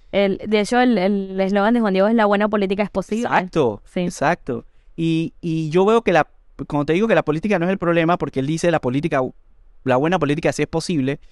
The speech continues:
Speaker 2: es porque la, lo malo son los políticos. Y en los políticos podemos ver personas buenas como malas, tanto en los partidos políticos como en los independientes.
Speaker 1: Sí.
Speaker 2: Y hoy en día en los partidos políticos ya nos damos cuenta de que son personas que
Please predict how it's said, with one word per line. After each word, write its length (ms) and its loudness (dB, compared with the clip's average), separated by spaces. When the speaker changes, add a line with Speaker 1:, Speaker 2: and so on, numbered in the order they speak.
Speaker 2:
es 80 -6
porque 300 -4
la, 240 -6
lo 260 0
malo 500 2
son 300 -2
los 120 -2
políticos. 840 -2
Y 80 -4
en 40 0
los 100 -2
políticos 400 0
podemos 320 0
ver 120 0
personas 400 -2
buenas 300 -2
como 200 -4
malas, 380 0
tanto 220 -2
en 60 0
los 80 -4
partidos 280 -2
políticos 460 -2
como 200 -2
en 100 2
los 260 -4
independientes. 880 -2
Speaker 1:
Sí. 140 -4
Speaker 2:
Y 120 0
hoy 140 2
en 100 0
día 280 2
en 80 0
los 100 -2
partidos 260 0
políticos 300 0
ya 80 0
nos 100 -2
damos 240 -4
cuenta 360 0
de 120 2
que 300 -4
son 240 -6
personas 460 -2
que 460 -2